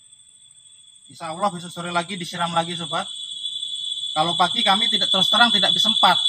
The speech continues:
Masalahnya, eh, ada kegiatan gitulah, sobat. Waktu kami ini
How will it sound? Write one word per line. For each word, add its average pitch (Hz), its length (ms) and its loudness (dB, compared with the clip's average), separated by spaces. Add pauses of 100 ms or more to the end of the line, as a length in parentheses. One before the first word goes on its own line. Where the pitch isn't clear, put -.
(220)
Masalahnya, 180 720 2 (1700)
eh, 156 140 4 (100)
ada 165 80 4
kegiatan 202 560 4
gitulah, 202 240 2
sobat. - 320 0 (1400)
Waktu - 320 0
kami 175 320 2
ini 214 240 -4